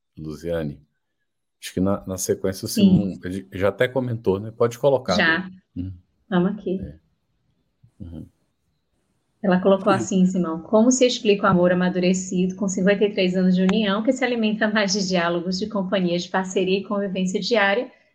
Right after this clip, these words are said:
Speaker 2: sempre se renovando?" E ela diz que é o
Speaker 1: É.
Speaker 2: caso dela.
Speaker 3: E é
Speaker 1: Acabou.
Speaker 3: mesmo.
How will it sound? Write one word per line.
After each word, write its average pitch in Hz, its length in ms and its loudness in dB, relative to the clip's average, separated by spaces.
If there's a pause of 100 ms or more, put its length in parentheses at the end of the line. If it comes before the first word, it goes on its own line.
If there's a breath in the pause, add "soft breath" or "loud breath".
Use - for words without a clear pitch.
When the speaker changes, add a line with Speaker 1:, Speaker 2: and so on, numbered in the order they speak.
Speaker 2:
sempre 233 320 -2
se 254 100 -4
renovando?" 240 720 2
E 214 60 -2
ela 202 160 2
diz 196 240 -2
que - 100 -8
é - 20 -4
o 208 60 -4
Speaker 1:
É. - 40 -6
Speaker 2:
caso 208 260 -2
dela. 190 320 -2 (640)
Speaker 3:
E 120 140 6
é 120 80 4
Speaker 1:
Acabou. 175 340 4
Speaker 3:
mesmo. 185 340 -6